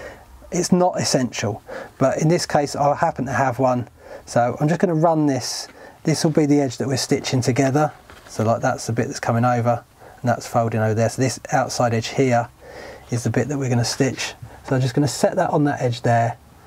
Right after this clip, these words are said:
run this down all the way down,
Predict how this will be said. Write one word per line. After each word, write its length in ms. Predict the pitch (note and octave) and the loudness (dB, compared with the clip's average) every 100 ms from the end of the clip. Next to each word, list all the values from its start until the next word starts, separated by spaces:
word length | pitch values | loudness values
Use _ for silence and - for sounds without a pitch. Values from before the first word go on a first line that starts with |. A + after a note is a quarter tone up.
| - - - - - | -20 -20 -20 -20 -4
run 260 | C#3 E3 D#3+ | 0 4 4
this 200 | C#3 - | 2 0
down 520 | B2+ B2 A#2 A#2 - - - - - - - - | 0 2 0 -2 -6 -14 -20 -20 -20 -20 -20 -10
all 180 | - D#3 | 0 2
the 80 | C3+ | 4
way 180 | B2+ A2+ | 2 2
down, 500 | B2 A#2 A2+ A2+ | 0 0 0 -2